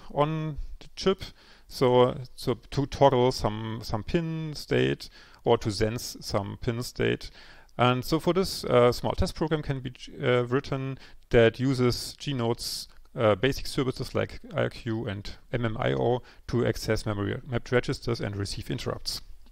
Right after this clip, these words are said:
And this is really fun because this draws the connection between the physical world, like we have here, a pin that goes into the S O C,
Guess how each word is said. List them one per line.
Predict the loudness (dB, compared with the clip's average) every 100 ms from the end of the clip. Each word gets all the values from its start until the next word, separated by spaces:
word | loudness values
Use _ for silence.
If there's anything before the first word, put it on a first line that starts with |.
| -14 -12 -14 -20 -20 -8 -6 -6 -4 2
And | 4
this | 6 4
is | 4
really | 6 6
fun | 6 4 4
because | 0 2 6 6 4 -8 -16 -10 2
this | 2 2 -2 4
draws | 10 10 10 6
the | -2
connection | 0 -2 -2 -4 -2
between | -4 -4 -4 -4
the | -4
physical | -4 -2 2 2
world, | 4 2 2
like | 0 0
we | -4
have | 0 0
here, | -2 -2 -2
a | 0 -2
pin | 0 0 0 -4 -8
that | -6 0
goes | 0 0
into | -2 -2
the | 0
S | 0
O |
C, | -4 -4 -4